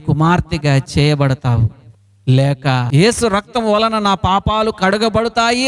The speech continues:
అని తెలిసి కూడా నీవు నీ పాపాలను ఒప్పుకోకపోతే, నువ్వు రక్షింపబడలేవు. దానికి బదులుగా నరకానికి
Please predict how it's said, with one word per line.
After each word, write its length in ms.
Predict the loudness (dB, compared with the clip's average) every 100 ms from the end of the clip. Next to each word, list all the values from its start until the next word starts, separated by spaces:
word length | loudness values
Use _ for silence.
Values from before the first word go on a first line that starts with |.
| 0
అని 120 | -2 -2
తెలిసి 320 | 0 0 -2 0
కూడా 240 | 0 0 -2 -6 -10 -20 -14 -2
నీవు 180 | 0 2
నీ 80 | 0 0 -2
పాపాలను 520 | 0 0 0 0 0 0
ఒప్పుకోకపోతే, 840 | -2 -2 -4 -4 -4 -6 -4 -4 -2 -4 -10 -20 -20 -2
నువ్వు 160 | 0 0 -2
రక్షింపబడలేవు. 1080 | -4 -4 -4 -4 -4 -2 0 0 0 0 -2 -6 -14 -20 -20 -20 -20 -20 _ _ -4 -2
దానికి 300 | 0 -2 -4 -4
బదులుగా 480 | -2 -2 0 0 0 -4 -8 -20 -20 -4 0
నరకానికి 640 | 2 0 0 0 0 0